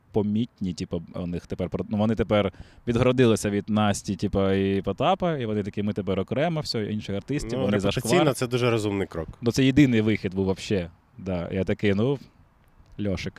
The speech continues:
Speaker 1: ти
Speaker 2: А
Speaker 1: тепер,
Speaker 2: прикинь, вони
Speaker 1: я думаю, що я, я
Speaker 2: перейменувались.
Speaker 1: чекаю іспанські хіти від Олексія. Він же хітовий, він же продюсер. Хай, хай популярність вона в Іспанії. Хай в Іспанії виграє якусь премію музичну, ми такі, «Ну ладно».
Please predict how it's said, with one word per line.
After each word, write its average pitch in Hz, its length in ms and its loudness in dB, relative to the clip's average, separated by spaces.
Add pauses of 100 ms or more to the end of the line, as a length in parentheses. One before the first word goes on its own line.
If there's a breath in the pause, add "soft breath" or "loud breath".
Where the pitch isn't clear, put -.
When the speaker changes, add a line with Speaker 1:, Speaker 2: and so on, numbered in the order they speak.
Speaker 1:
ти - 80 -4
Speaker 2:
А 135 40 -4
Speaker 1:
тепер, 180 180 2
Speaker 2:
прикинь, 156 240 0
вони 123 180 0
Speaker 1:
я 135 80 6
думаю, 226 200 8
що 233 100 6
я, 233 60 8
я 240 60 8
Speaker 2:
перейменувались. 240 220 6
Speaker 1:
чекаю 240 300 6
іспанські 185 460 4
хіти 131 240 0
від 110 100 4
Олексія. 104 560 2 (420 soft breath)
Він 165 160 2
же 170 80 4
хітовий, 165 460 6 (100)
він 151 100 6
же 147 80 6
продюсер. 143 400 4
Хай, 214 240 6
хай 185 220 6 (200)
популярність 156 420 2
вона 165 120 -2
в 156 40 2
Іспанії. 107 380 2
Хай 180 320 2 (260 soft breath)
в 120 80 0
Іспанії 143 460 6
виграє 135 220 6
якусь 120 200 4
премію 196 280 4
музичну, 127 380 2
ми 117 80 2
такі, 120 200 0
«Ну 131 120 4
ладно». 87 340 4